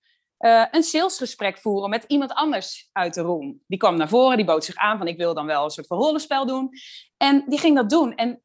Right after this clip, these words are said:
daaraan kon, ja, kon je zoveel, dus wij kon, eigenlijk iedereen die in de room was, kon daar zoveel van leren, hoe zij dat aanpakte. Vervolgens zei Kim, "Ik wil wel eventjes, eh, in de rol van Annemarie kruipen en dan, eh, zal ik eens laten zien hoe ik dat eigenlijk altijd doe."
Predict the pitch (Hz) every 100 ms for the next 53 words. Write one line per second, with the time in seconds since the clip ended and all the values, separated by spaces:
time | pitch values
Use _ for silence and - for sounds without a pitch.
0 | _ - 196 277 320 269 262 285 269 -
1 | - 233 - 294 240 285 370 339 269 233
2 | 214 208 196 233 254 254 202 240 214 202
3 | - 294 233 277 349 226 175 175 196 -
4 | 277 240 254 330 381 269 226 214 294 320
5 | 185 139 220 - - - 247 285 277 247
6 | 254 294 302 - - - 240 - _ _
7 | - 196 440 440 277 180 226 - - -
8 | _ - _ _ _ - 185 269 254 349
9 | 349 247 339 - _ _ - 349 285 302
10 | 262 262 233 247 220 226 - - 202 196
11 | 226 220 226 214 208 190 180 196 359 220
12 | 170 170 196 254 370 - 349 262 214 220
13 | - 208 240 226 226 208 190 185 208 196
14 | 190 208 269 294 262 - 175 - 170 160
15 | - 466 554